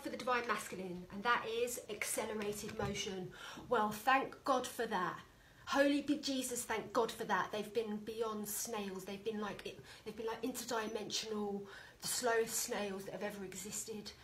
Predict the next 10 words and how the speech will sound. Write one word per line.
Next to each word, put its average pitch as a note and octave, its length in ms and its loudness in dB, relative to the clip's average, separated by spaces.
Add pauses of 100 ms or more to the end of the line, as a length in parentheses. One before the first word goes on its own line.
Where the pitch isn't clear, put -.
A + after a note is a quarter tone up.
(120)
But G#3+ 320 2
now A3 480 2 (680)
things A#3 240 0
are - 60 -8
shifting, G#3 640 -2
accelerated A3+ 600 0
motion. G#3+ 360 -4
I'm G3 100 -4
so - 140 -2
happy. G3 560 -4